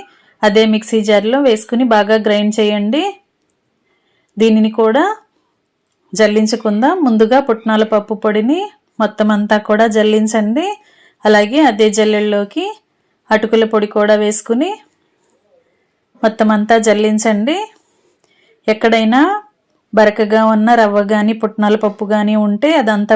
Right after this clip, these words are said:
పక్కన పెట్టేసుకోండి. ఇప్పుడు ఒక కప్పు నిండా పొడి బియ్య పిండి తీసుకుని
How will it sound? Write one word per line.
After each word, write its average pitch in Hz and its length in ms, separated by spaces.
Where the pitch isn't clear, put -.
పక్కన 208 320
పెట్టేసుకోండి. 214 720
ఇప్పుడు 233 280
ఒక 247 220
కప్పు 214 280
నిండా 220 320
పొడి 220 220
బియ్య 214 240
పిండి 214 260
తీసుకుని 226 420